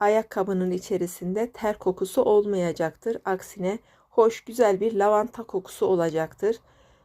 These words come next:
Tuz da ayakkabının içerisindeki ter kokusunu engelleyecek, bakterileri öldürecek ve ayaklarımızın sağlıklı olmasını sağlayacak.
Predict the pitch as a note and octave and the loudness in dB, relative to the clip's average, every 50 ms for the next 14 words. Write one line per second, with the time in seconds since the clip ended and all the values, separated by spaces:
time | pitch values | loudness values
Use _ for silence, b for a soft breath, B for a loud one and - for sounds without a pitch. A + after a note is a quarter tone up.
0 | b b _ - - C#4+ C4 A3 G3 G3+ G#3 A#3 C4 b b b b b _ - | b b _ -2 0 0 0 2 4 4 4 4 0 b b b b b _ 2
1 | A#3 A#3+ A#3 A#3+ - - A#3+ G#3+ G#3+ A3 A3 A3+ A3 - - - - G#3+ G3 F#3 | 4 4 4 0 -2 -4 -2 0 2 2 2 0 -2 -2 -6 -4 -2 0 0 0
2 | F#3 - - G3 F3+ F3 E3 E3+ F3+ - B3+ B3+ - - - A3 A3 A3+ A3 - | 0 -2 -4 -6 -4 -4 -4 -4 -4 -6 -10 -10 -10 -4 0 0 0 0 0 -2
3 | G3 F3+ - - - - F#3+ F#3+ G#3+ A3 - - G3 F#3+ F#3+ F#3 F#3 F#3 F3+ F3+ | -4 -4 -4 -6 -10 -6 -4 -2 -2 -2 -2 -2 0 2 2 2 4 4 4 4
4 | F3 E3+ E3+ E3+ E3+ - G3 G#3 A#3+ - - - G3 G3 G3 - - - G#3+ F#3 | 4 2 0 0 0 0 0 -2 -2 -2 -2 -2 -2 -2 -2 -6 -4 0 2 2
5 | E3+ F3 F3 F3 F#3 G#3 - - F3 E3+ F3 E3 F3 E3+ E3 D#3+ - G#3+ A3+ - | 2 2 2 2 2 2 0 0 0 0 0 -2 -2 -4 -4 -2 -2 -4 -4 -2
6 | - G3+ G#3+ A#3 b b b b b b b b b - A3 A3+ G#3+ G3+ G#3 - | -4 -4 -4 -4 b b b b b b b b b 0 2 4 4 4 2 0
7 | - F#3+ F#3+ F#3 F3+ F3 F3 E3+ F3 G#3+ B3 B3+ - - - G3+ F#3+ F#3 F#3+ G3+ | 0 2 2 2 2 0 -2 -2 -2 -2 -4 -4 -6 -4 0 2 4 4 4 4
8 | G3+ - - A#3 - - G3 F#3+ F#3+ F#3+ F3+ F3+ - - F#3+ F#3 F3+ - - E3 | 2 -2 -4 -2 0 2 2 2 2 2 0 -2 -4 -6 -6 -6 -6 -4 -2 -2
9 | E3 D#3+ D#3 D#3+ D#3 D#3 D3+ E3 F#3+ - - | -2 -2 -2 -4 -4 -4 -2 -2 -4 -4 -8